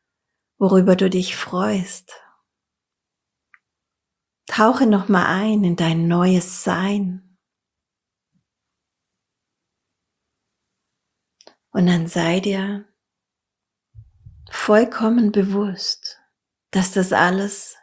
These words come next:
durch dich, durch dein göttliches Selbst erschaffen wurde, in dem die göttliche Quelle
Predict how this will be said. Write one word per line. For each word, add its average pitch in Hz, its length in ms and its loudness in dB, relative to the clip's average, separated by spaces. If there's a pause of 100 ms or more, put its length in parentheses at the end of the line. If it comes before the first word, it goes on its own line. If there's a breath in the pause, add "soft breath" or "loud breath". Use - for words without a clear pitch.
(220)
durch 240 460 2
dich, - 680 -4 (160)
durch 202 260 0
dein 202 400 0
göttliches 220 800 -2
Selbst 208 560 -4 (380)
erschaffen 214 640 -2
wurde, 190 400 -12 (1400)
in 214 140 6
dem 202 180 8
die 208 140 4
göttliche 240 640 2
Quelle 180 600 -4